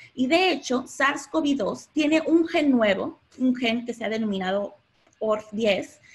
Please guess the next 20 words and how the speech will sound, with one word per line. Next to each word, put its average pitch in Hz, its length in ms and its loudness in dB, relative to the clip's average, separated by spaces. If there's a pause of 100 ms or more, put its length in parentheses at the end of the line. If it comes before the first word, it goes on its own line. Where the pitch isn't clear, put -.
(240)
que 285 120 6
no 294 140 4
se 320 120 -2
sabe 285 300 0
para 202 380 -4
qué 247 120 -8
sirve 226 500 -6
y 233 200 0
es 233 240 -2
un, 285 280 -2 (100)
un, 254 480 6
un 247 680 4
gen 294 380 -2 (100)
que 254 120 -8
solamente 285 540 0
se 262 100 -4
encuentra 233 480 -4
en 214 160 -2
este 202 300 -6
virus. 175 440 -10